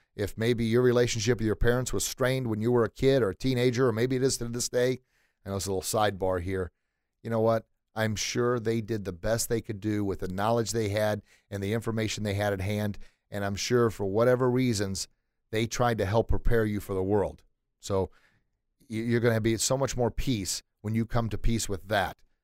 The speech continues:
And go call 'em up. Call your dad up. "Hey, Dad, I love you." Matter of fact, when I get off the phone here, or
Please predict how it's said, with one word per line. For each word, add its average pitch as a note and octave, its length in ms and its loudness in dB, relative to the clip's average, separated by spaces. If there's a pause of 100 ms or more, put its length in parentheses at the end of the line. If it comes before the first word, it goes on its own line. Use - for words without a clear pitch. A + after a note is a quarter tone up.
(300)
And G2 380 -6
go A2+ 200 4
call A#2+ 340 0
'em A2 100 0
up. F#2+ 160 0
Call C3 160 4
your B2 120 4
dad G#2+ 180 2
up. G2 80 -2
"Hey, C#3 100 2
Dad, B2+ 240 4
I - 20 4
love A#2+ 240 6
you." F2 140 -4
Matter F#2+ 140 -4
of F#2+ 80 -6
fact, A2 140 0
when G2+ 100 0
I - 20 -4
get G#2 80 0
off G#2 80 0
the - 60 -12
phone A#2 180 0
here, A2+ 140 -2
or G2+ 280 0